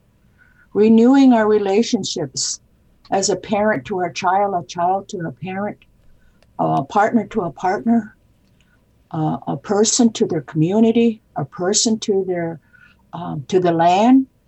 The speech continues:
a person to, to another, you know, other creation. And this is what Grandma's duties was always to remind the people of restoring their relationships,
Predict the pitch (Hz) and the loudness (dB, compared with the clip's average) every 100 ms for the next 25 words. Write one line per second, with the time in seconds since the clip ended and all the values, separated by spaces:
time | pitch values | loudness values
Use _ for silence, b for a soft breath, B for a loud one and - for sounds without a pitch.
0 | _ - 135 - 190 214 240 202 - 196 | _ -12 -12 -6 -4 -2 -2 -4 -4 0
1 | 190 180 - - 190 180 170 170 - _ | 0 -2 -10 -12 -6 -4 -4 -8 -12 _
2 | _ _ _ _ _ _ _ - 185 202 | _ _ _ _ _ _ _ -8 -2 0
3 | 240 262 165 131 _ _ _ _ _ _ | 2 0 -2 -10 _ _ _ _ _ _
4 | _ _ - 202 - _ _ - 202 269 | _ _ -10 -8 -8 _ _ 0 2 2
5 | 262 - 220 233 262 - 190 151 - - | 0 0 2 4 2 -2 -6 -8 -14 -12
6 | 185 220 240 269 - 220 - _ b b | -4 0 0 -2 -2 -4 -4 _ b b
7 | b b b b - 208 226 240 185 185 | b b b b -4 2 4 2 0 0
8 | 208 262 247 190 196 165 - 185 208 208 | 4 6 4 2 -4 -4 -2 0 2 0
9 | 208 202 185 185 190 226 220 - - 226 | -2 -4 -4 -2 0 2 0 -4 -2 0
10 | 240 226 - 175 170 - - 190 185 196 | 0 -4 -4 -6 -8 -16 -16 -6 -2 -2
11 | 190 - - 185 196 202 185 175 175 175 | -4 -6 -6 -4 -2 -4 -6 -6 -6 -4
12 | 165 170 220 214 151 - 127 - - - | -2 -2 -4 -8 -10 -10 -12 -8 -6 -6